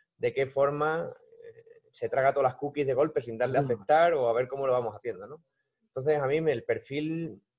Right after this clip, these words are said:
Speaker 1: últimamente, pues, se está haciendo una combinación,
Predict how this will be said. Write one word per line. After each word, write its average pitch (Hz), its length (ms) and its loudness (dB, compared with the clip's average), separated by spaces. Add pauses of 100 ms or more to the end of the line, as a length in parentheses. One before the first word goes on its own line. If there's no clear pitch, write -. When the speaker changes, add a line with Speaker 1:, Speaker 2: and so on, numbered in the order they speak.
(140)
Speaker 1:
últimamente, 147 500 0
pues, 127 140 -4
se 113 60 -6
está 123 140 -6
haciendo 127 240 -6
una 139 160 -2
combinación, 135 800 -4